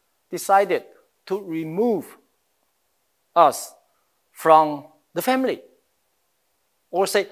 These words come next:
remove the name. But, but, you say, "I don't like your name, but you guys are okay." So if you change your name, you are still very, very welcome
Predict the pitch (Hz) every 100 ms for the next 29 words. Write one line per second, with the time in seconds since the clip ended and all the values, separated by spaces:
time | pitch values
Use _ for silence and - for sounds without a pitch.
0 | - 175 180 247 240 - 160 160 196 180
1 | 104 - _ _ _ _ _ _ _ _
2 | _ _ _ _ _ _ _ - 233 -
3 | - _ _ _ _ _ _ _ 160 147
4 | _ _ _ _ 180 - 180 180 _ _
5 | _ _ _ _ _ _ _ 160 180 185
6 | 160 151 156 131 - _ _ _ _ _
7 | _ 160 143 - 165 180 165 160 156 208
8 | 160 - _ _ _ _ - 151 143 160
9 | 147 - 196 175 156 202 - - _ _
10 | _ _ _ _ _ _ _ _ 156 156
11 | 143 139 - _ - - 170 165 170 165
12 | 160 165 185 180